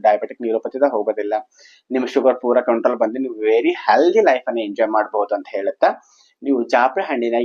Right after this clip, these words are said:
ಎಲೆಗಳ ನೀರನ್ನ ಸೇವಿಸ್ತಾ ಬಂದಲ್ಲಿ ನಿಮ್ಮ ಶುಗರ್ ಸಂಪೂರ್ಣವಾಗಿ ಕಡಿಮೆ ಆಗ್-, ಆಗುತ್ತೆ. ನೀವು ಸಾಧ್ಯವಾದ್ರೆ ನೀವು ಲೈಫ್ ಲಾಂಗ್ ಇದೇ ಕಂಟಿನ್ಯೂ ಮಾಡ್ತಿದ್ರೆ ಮಾಡಬಹುದು, ಅಥವಾ ನಂತರ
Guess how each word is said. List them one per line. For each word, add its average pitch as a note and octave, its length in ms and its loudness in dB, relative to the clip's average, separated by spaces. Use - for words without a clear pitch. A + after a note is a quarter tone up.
ಎಲೆಗಳ C3+ 300 2
ನೀರನ್ನ A#2 380 -4
ಸೇವಿಸ್ತಾ G2+ 400 -2
ಬಂದಲ್ಲಿ G2+ 300 0
ನಿಮ್ಮ A2+ 180 -2
ಶುಗರ್ B2+ 260 2
ಸಂಪೂರ್ಣವಾಗಿ G#2+ 580 -2
ಕಡಿಮೆ A2 260 0
ಆಗ್-, G2+ 340 -2
ಆಗುತ್ತೆ. F#2+ 320 -4
ನೀವು A2+ 220 -2
ಸಾಧ್ಯವಾದ್ರೆ A2+ 580 4
ನೀವು G#2+ 200 -4
ಲೈಫ್ A2 220 2
ಲಾಂಗ್ B2 180 2
ಇದೇ A2+ 200 0
ಕಂಟಿನ್ಯೂ G#2+ 380 -2
ಮಾಡ್ತಿದ್ರೆ G2+ 440 -4
ಮಾಡಬಹುದು, A#2+ 480 2
ಅಥವಾ F#3+ 160 -2
ನಂತರ C#3+ 300 2